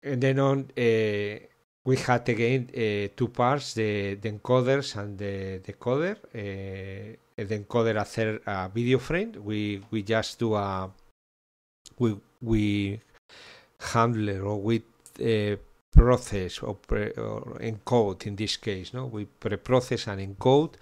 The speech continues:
uh, frame by frame. Uh, so, and from every frame we extract features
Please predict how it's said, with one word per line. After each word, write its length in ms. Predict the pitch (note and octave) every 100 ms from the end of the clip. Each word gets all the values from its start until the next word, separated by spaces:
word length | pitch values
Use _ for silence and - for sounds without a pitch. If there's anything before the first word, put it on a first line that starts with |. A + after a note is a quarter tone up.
| - - - - _ -
uh, 160 | B2+ A#2
frame 380 | - B2 A#2+
by 140 | A#2 A#2+
frame. 440 | - D3+ F#3+ A3+ - _ _ -
Uh, 840 | G#2 G#2 G2+ G2 G2 G2+ G#2 A2 _ _ _
so, 400 | - - A2+ G#2+ -
and 320 | A2 G#2 A2 -
from 320 | - - A2 A2+
every 300 | - A#2+ B2
frame 320 | B2 - A#2 A2
we 180 | A2+
extract 460 | G#2+ - - A#2 A2+
features 560 | - C3+ - G3 -